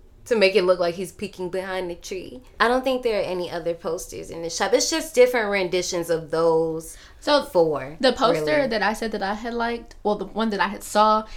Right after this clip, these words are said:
Speaker 2: it's, like, all black. Um, Macaulay is squinting, looking towards the right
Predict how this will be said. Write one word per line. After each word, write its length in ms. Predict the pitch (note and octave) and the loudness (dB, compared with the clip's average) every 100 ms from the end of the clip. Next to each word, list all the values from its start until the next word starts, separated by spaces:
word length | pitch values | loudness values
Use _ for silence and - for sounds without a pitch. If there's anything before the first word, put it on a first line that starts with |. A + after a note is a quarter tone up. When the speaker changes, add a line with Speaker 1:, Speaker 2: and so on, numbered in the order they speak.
| - - | -10 -6
Speaker 2:
it's, 160 | G#3 | -2
like, 160 | G#3 G#3 | 0 2
all 180 | G3 A3 | 2 2
black. 480 | G#3+ G3+ F#3+ - - - - - | 2 0 0 -2 -6 -20 -20 -16
Um, 380 | - F#3 F#3+ F#3+ | -6 -4 -2 -2
Macaulay 640 | G#3 G#3 G#3 A3 A3+ A3+ - | -4 -2 -2 -2 -2 -4 -6
is 720 | G3 G3+ G3+ G3+ G3+ G3+ G3+ - - | -4 -2 -2 -2 -4 -6 -8 -14 -20
squinting, 1000 | - - - A3+ A#3 A3+ G#3 G3 F#3+ G3+ - | -14 -12 -6 -4 -2 -4 -6 -4 -6 -8 -6
looking 380 | G#3 G3+ G3+ G3+ | -6 -6 -6 -8
towards 540 | - G#3 G#3 G3 G3 | -8 -6 -4 -6 -6
the 160 | G3 G3+ | -6 -6
right 480 | G3+ G3 G#3 A3 | -2 -2 -2 -6